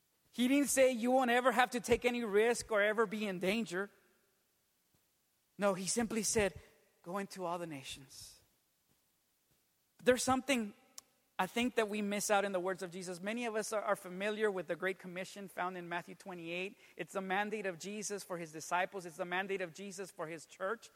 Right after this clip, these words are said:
And we're familiar with those words, and, and we've come familiar with them, with, with this command of going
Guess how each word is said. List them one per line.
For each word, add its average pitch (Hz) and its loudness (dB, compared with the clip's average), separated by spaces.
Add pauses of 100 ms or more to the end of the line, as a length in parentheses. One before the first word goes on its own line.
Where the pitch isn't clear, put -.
(240)
And 202 -6
we're 214 2
familiar 240 0
with 214 4
those 196 2
words, 220 4
and, 202 -4 (320)
and 208 2
we've 233 0
come 262 4
familiar 254 4
with 202 2
them, 233 2 (220)
with, 196 2 (140)
with 220 4 (1120)
this 202 -2
command 233 2
of 175 -2
going 208 2